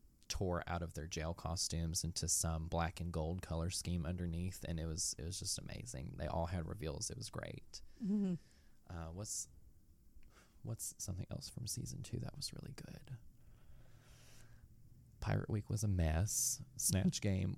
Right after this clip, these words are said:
Speaker 1: was crazy, but I will say that Johnny Depp's Dracula number is probably my favorite thing that I have
Speaker 2: <laughs>
Speaker 1: ever seen. It was so funny. Um, and it was, it, that was, like, high drag. That was when I knew he was gonna win. When he came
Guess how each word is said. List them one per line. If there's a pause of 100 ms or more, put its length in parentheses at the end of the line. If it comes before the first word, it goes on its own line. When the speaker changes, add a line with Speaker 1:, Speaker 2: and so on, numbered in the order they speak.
(100)
Speaker 1:
was
crazy,
but
I
will
say
that
Johnny
Depp's
Dracula
number
is
probably
my
favorite
thing
that
I (280)
have
Speaker 2:
<laughs>
Speaker 1:
ever
seen.
It
was
so
funny. (880)
Um,
and
it
was,
it,
that
was,
like,
high
drag.
That
was
when
I
knew
he
was
gonna
win.
When
he
came